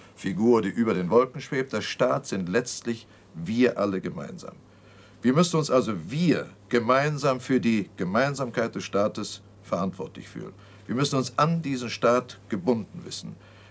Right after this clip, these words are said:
Wir müssen also diesen Staat mittragen. Und wenn sich jeder nur distanziert und sagt, "Ich habe keine Zeit, ich habe meinen Beruf, ich muss meinem eigenen Betrieb nachgehen, meinem eigenen Job nachgehen,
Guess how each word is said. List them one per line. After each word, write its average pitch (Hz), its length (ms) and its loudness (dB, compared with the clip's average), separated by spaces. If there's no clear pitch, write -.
Wir 120 100 2
müssen 160 200 4
also 127 160 2
diesen 160 420 -2
Staat 135 640 2
mittragen. 95 960 -4
Und 110 100 -4
wenn 135 100 2
sich 113 120 -2
jeder 143 260 4
nur 123 200 2
distanziert 123 600 0
und 113 80 -2
sagt, 113 260 0
"Ich 131 300 2
habe 76 240 0
keine 80 280 -6
Zeit, 156 320 4
ich 92 140 -8
habe 95 180 2
meinen 82 280 -4
Beruf, 147 420 0
ich 92 100 -6
muss 117 240 0
meinem 92 180 0
eigenen 92 600 0
Betrieb 147 540 0
nachgehen, 117 500 0
meinem 90 180 -2
eigenen 98 240 -2
Job 131 340 4
nachgehen, 110 520 -6